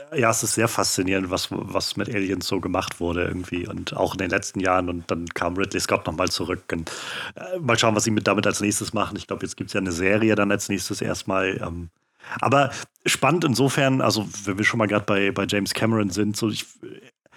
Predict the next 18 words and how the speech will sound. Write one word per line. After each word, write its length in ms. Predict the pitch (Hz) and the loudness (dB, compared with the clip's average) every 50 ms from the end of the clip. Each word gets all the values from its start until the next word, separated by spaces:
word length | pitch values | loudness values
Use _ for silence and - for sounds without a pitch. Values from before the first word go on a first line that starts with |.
| - - - _ _ _ _ _ _ _ _ | -20 -20 -20 _ _ _ _ _ _ _ _
ich 140 | - 156 - | -2 2 4
glaub, 200 | - 170 160 - | 4 4 4 4
James 260 | 160 139 135 123 - | 4 4 4 4 2
Cameron, 400 | - - 139 156 160 156 151 147 | 2 2 4 6 6 6 6 6
nach 140 | 131 117 - | 4 4 4
allem, 160 | - 127 131 | 2 4 4
was 140 | 127 117 - | 2 2 2
man 140 | 127 117 92 | 2 2 2
hört, 220 | 107 120 131 - | 4 2 4 4
scheint 300 | - - 113 113 113 - | 4 4 4 2 2 0
ein 40 | 110 | -2
sehr, 240 | 98 - 110 113 117 | 0 2 4 4 6
sehr 220 | 113 120 117 - | 4 4 4 4
anstrengender 480 | 90 107 117 - - - 107 110 104 92 | 2 2 2 2 2 2 2 2 2 2
Mensch 320 | 90 92 101 123 - - | 4 4 4 4 2 2
zu 140 | - - 151 | 0 0 2
sein. 300 | 139 143 143 147 151 156 - | 4 4 6 6 4 2 2
<laughs> 60 | - | 0